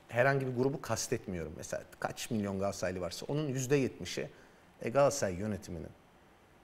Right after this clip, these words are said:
verdiği futbol kararlarına karşılaştırınca Galatasaray futbol takımı nasıl daha başarılı konusunda daha iyi,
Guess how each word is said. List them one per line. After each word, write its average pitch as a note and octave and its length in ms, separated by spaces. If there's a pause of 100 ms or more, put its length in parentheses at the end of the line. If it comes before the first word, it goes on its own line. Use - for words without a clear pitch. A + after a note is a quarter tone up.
(340)
verdiği A2 400
futbol - 320
kararlarına F2 500
karşılaştırınca F#2+ 840 (420)
Galatasaray A2+ 600
futbol - 340
takımı G2+ 360
nasıl A2+ 280
daha G2+ 160
başarılı F#2 420
konusunda G#2+ 600 (260)
daha A#2+ 220
iyi, A2 220